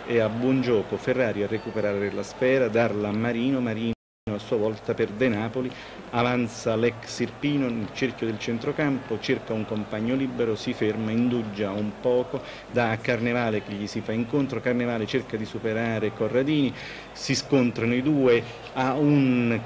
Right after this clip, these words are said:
calcio alla caviglia Carnevale, si tocca il piede destro, intervento dell'arbitro lanese a comandare questa punizione in favore della squadra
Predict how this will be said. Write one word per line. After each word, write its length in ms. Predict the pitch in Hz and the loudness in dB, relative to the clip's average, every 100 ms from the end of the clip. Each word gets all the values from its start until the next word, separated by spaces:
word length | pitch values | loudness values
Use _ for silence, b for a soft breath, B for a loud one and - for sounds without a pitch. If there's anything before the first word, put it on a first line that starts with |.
| - | 0
calcio 600 | 143 131 110 - - 117 | 4 4 2 0 2 4
alla 180 | 123 | 4
caviglia 540 | 120 127 131 120 107 110 | 2 2 2 0 0 0
Carnevale, 640 | 131 127 123 139 135 113 | 2 0 2 2 2 0
si 160 | 107 120 | -2 -2
tocca 320 | 127 113 - | -2 -2 -2
il 100 | 107 - | -2 0
piede 220 | 127 147 | 2 4
destro, 340 | 156 113 - | 2 0 -2
intervento 560 | 127 135 120 123 101 104 | 0 0 0 -2 0 0
dell'arbitro 560 | 107 117 98 95 117 | 2 2 0 -4 -2
lanese 480 | 123 151 107 82 85 90 - | 2 2 2 -2 -10 -10 -4
a 180 | 117 87 - | -2 -2 0
comandare 520 | 143 139 110 85 90 - | 2 4 2 -2 -4 0
questa 400 | 123 - - 95 | 0 0 -4 -2
punizione 560 | 123 135 135 135 95 80 B B B B B | 2 0 0 -2 -2 -6 B B B B B
in 300 | 135 175 160 | 2 4 2
favore 520 | 143 160 139 107 98 98 | 0 0 2 2 0 -2
della 280 | 110 107 | 0 0
squadra 720 | 104 - 113 101 101 95 95 | -2 -2 -2 0 -2 -4 -4